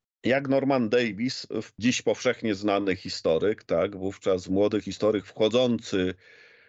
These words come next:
w badania nad, y, dziejami Polski właśnie z punktu widzenia, mm, zaangażowania Wielkiej Brytanii,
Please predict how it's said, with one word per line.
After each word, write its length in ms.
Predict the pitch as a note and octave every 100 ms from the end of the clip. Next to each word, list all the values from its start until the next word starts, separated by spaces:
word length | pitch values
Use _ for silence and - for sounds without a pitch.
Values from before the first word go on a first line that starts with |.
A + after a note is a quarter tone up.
| -
w 40 |
badania 640 | E2 G#2 G2+ G#2+ G#2+ G2 G2
nad, 460 | F#2+ F#2 F2 -
y, 420 | - F#2 F#2+ F#2+
dziejami 440 | F2 G2 G2+ G#2 F#2+
Polski 440 | G#2 A2 - A2
właśnie 340 | G2+ G#2 - G#2+
z 60 |
punktu 340 | - G2+ - G2
widzenia, 480 | G2 F#2+ G#2 G#2
mm, 480 | G2 G2 G2 G#2 G2+ - _ _ -
zaangażowania 840 | F2+ A2 G#2 G2+ G2+ G2+ A2+ G#2
Wielkiej 360 | G2 G2 - G#2
Brytanii, 760 | G2 F#2+ F#2+ E2+ E2 F#2 E3